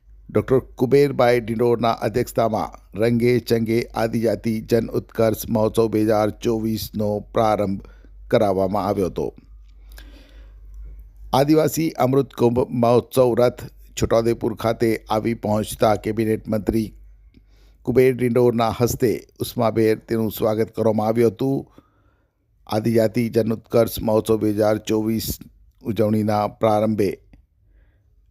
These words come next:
રાજ્યકક્ષાના મંત્રીના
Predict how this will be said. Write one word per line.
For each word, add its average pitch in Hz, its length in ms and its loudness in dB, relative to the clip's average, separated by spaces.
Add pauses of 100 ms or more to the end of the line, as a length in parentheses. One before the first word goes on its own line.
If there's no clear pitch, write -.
(120)
રાજ્યકક્ષાના 123 920 0 (360)
મંત્રીના 110 1160 -4